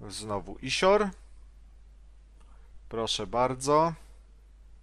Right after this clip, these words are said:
A gdzie K W cztery? Chcę więcej K W cztery. O,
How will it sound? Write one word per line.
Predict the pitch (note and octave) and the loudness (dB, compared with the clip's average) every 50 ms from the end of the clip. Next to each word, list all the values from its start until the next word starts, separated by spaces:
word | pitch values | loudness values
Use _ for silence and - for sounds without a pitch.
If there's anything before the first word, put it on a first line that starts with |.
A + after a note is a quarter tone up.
| - - - - - - - - - - - - - - | -20 -20 -20 -20 -20 -20 -20 -20 -20 -20 -20 -20 -12 -6
A | A2+ A2+ | -6 -6
gdzie | G#2 G#2 B2 C3 | -4 -2 -4 -4
K | B2+ - C3 B2 | 0 0 0 0
W | A#2 C3 B2+ | 0 -2 -6
cztery? | - - - - B2 B2 B2 C#3+ D3+ D#3+ E3 E3 - - - - - - - - - - - - - - - - - - - - - - - - - - | -6 -4 0 0 0 2 2 2 2 2 0 -4 -8 -12 -20 -20 -20 -20 -20 -20 -20 -18 -14 -14 -14 -14 -14 -18 -18 -18 -18 -18 -20 -20 -20 -20 -20 -20
Chcę | - - - - - B2+ A#2+ | -20 -16 -10 -4 -2 -2 0
więcej | A2 C#3 D3+ E3 E3+ E3 - - F#3 F3 E3+ | 2 4 4 4 4 2 4 6 6 6 4
K | - - D#3 D3+ | 4 4 4 4
W | C#3+ D#3+ E3+ | 4 2 -2
cztery. | - - - - - D#3 C#3 C3 B2+ C3+ D3 D#3+ F3 F3+ F3+ - - - - - - - - - - - - - - - - - - - - - - - - - - - - | 0 0 -2 0 4 4 6 6 6 4 4 4 2 -2 -6 -10 -18 -20 -20 -20 -20 -20 -20 -20 -20 -20 -20 -20 -20 -20 -20 -20 -20 -20 -20 -20 -20 -20 -20 -20 -20 -12 -2
O, | - A#2+ G#2+ F#2 - | 0 2 2 2 0